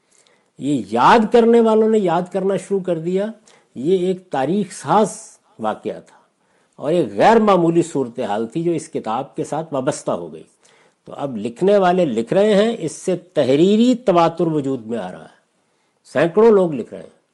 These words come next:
کوئی نسخہ تیار کرانے کی ضرورت نہیں ہوئی، کسی جگہ کمپائلیشن کے لیے کوئی کمیٹی بنانے کی ضرورت نہیں ہوئی، ان میں سے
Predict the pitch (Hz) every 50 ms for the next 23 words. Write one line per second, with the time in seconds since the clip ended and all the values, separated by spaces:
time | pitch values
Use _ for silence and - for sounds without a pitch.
0 | _ 196 233 277 277 262 262 254 - - - 262 254 247 - 226 220 214 208 208
1 | 202 190 - 190 185 180 180 180 170 165 165 143 147 147 143 147 143 135 123 104
2 | 87 80 78 _ _ _ _ _ _ _ _ _ _ _ _ _ - 214 - 254
3 | 262 233 214 226 208 226 220 - - 190 180 170 - 160 156 160 175 202 190 -
4 | 220 220 180 - 202 202 190 185 185 - 175 165 - 170 175 208 214 208 226 226
5 | 190 180 170 165 160 160 156 143 151 139 127 131 123 117 127 123 107 90 82 76
6 | - - _ _ _ _ - 156 175 202 214 208 208 277